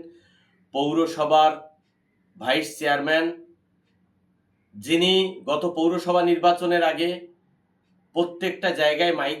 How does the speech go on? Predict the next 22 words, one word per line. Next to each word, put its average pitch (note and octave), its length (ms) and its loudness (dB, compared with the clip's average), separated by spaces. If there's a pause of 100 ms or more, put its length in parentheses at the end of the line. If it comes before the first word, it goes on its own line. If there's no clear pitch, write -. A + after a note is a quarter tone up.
ধরে E3+ 140 0 (100)
বলেছেন D#3+ 360 -4 (2250)
যে D3+ 200 4
আমাদের E3+ 540 4
কিছু E3 300 -6
ভুল D3 280 -8
ত্রুটি E3+ 220 0
আগে D#3+ 260 2
হয়েছিল, D#3 640 -4 (220)
আরেকবার D3 460 -2
আমাদের D3+ 320 -4
সুযোগ C#3+ 440 -10
দিন, D#3 320 -10 (1300)
যদি E3 340 2
এবার F#3+ 240 6
ভুল D3+ 320 -4
ত্রুটি F3 260 -2
হয় D#3+ 360 4
আমাদেরকে D3+ 800 -4
কান D3 280 0
মলে C3+ 240 -6
দেবেন। A2 220 -10